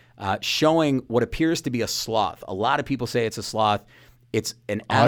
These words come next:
Speaker 1: animal.
Speaker 2: what I always thought it
Speaker 1: Yeah,
Speaker 2: was.
Speaker 1: it's an animal hanging from its tail. And the
Speaker 2: Yeah.
Speaker 1: cool thing is, the "My goodness, my Guinness," uh, phrase is upside down because so is this animal. Um,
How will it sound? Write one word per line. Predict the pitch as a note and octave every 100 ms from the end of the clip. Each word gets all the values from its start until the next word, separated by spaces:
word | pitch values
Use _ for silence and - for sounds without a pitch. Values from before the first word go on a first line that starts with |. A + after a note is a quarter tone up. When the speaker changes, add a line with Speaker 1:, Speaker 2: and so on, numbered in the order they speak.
| C#3+
Speaker 1:
animal. | C#3
Speaker 2:
what | C3+
I | C3
always | B2+ A#2
thought | G2+ F#2+
it | F#3+
Speaker 1:
Yeah, | A#3
Speaker 2:
was. | E3
Speaker 1:
it's | A#2+
an | D3
animal | D3 E3 D3+
hanging | C#3 D3 D3+ D3
from | C#3+ B2+
its | -
tail. | B2+ B2
And | E3
the | C3+
Speaker 2:
Yeah. |
Speaker 1:
cool | D3+
thing | C#3+ B2+
is, | A#2+
the | G#2+
"My | A2 A2+
goodness, | A2 B2+ B2 A#2+
my | A2
Guinness," | A#2 A#2 - -
uh, | G#2+ G2+
phrase | B2 A#2+ G#2
is | G2+
upside | B2+ - A#2 A2
down | A2+ G#2
because | G2+ A2
so | - C3+ B2
is | A#2 A2+ F#2+
this | G#2 G2+
animal. | A#2 C#3 B2 F#2 - - - - _ -
Um, | A2 A2 G#2+